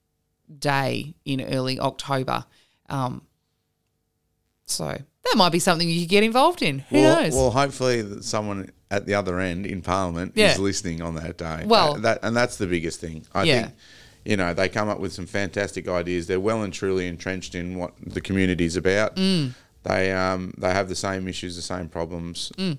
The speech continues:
Speaker 2: Um, so why shouldn't they be listened to?
Speaker 1: Yeah, that's exactly right. Yeah, so it's a good day. It's a good in-,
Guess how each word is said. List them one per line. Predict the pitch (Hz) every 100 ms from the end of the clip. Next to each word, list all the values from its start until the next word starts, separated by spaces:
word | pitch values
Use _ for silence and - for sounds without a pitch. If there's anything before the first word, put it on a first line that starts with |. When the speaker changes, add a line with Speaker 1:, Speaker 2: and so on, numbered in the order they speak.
| -
Speaker 2:
Um, | 90 90 87 85
so | - 87 85
why | 85 85
shouldn't | - 82
they | 82
be | 85
listened | 82 82 90 85
to? | 90 82
Speaker 1:
Yeah, | 277 359 - _ _
that's | 233 -
exactly | 180 190 226
right. | 190 -
Yeah, | 208
so | 185 196
it's | 196
a |
good | 226 185
day. | 147
It's | 127
a | 170
good | 180
in-, | 151